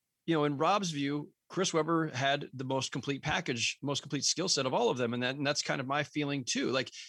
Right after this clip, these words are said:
yes, Duncan was a better player than Chris Webber. No one's gonna argue that. But Duncan had a couple things he just killed you with, <laughs> but they were usually closer to the basket, specific couple of moves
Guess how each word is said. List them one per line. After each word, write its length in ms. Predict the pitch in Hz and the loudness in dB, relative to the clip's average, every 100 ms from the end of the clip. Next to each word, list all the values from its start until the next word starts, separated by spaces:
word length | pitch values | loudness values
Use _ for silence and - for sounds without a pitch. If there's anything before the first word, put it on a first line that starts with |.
| - | -2
yes, 240 | 233 156 | 2 2
Duncan 420 | 117 101 185 226 | 0 0 2 4
was 120 | 175 143 | 2 2
a 40 | |
better 240 | 165 135 - - | 0 0 -6 -14
player 300 | 147 269 285 139 | 0 2 4 2
than 120 | 120 | 0
Chris 320 | - 117 - | -2 -4 -4
Webber. 240 | 98 147 | -2 0
No 100 | 143 | 0
one's 140 | 127 117 | -2 -2
gonna 160 | 117 | -4
argue 300 | 98 104 95 | -4 -6 -6
that. 320 | 104 202 185 - _ _ _ _ _ | -2 0 0 -4 _ _ _ _ _
But 140 | 156 135 | 0 4
Duncan 260 | 196 220 | 4 4
had 80 | 185 | 4
a 60 | 165 | 2
couple 340 | - 226 247 | 0 0 2
things 380 | - 196 190 165 - - | 2 0 0 -2 -6 -2
he 180 | 190 | 0
just 380 | 139 165 160 - | 2 2 2 0
killed 340 | - 190 180 131 | 0 4 2 2
you 120 | 123 | -2
with, 340 | 113 104 - - 147 156 | -4 -6 -10 -6 -4 -4
<laughs> 280 | - - - | -6 -8 -2
but 140 | 170 | 2
they 140 | 185 196 | 4 6
were 300 | 202 185 - - - | 6 4 0 -16 0
usually 320 | 156 214 220 | 2 4 2
closer 320 | - 202 202 | 2 2 2
to 80 | 190 | -2
the 80 | 170 | -2
basket, 500 | 151 160 - 160 156 | 0 0 2 0 0
specific 540 | - - 139 180 180 - | -6 -2 0 2 0 -2
couple 360 | 151 170 180 | 0 0 0
of 120 | 160 | 0
moves 540 | 151 160 160 160 147 | 2 4 4 2 -2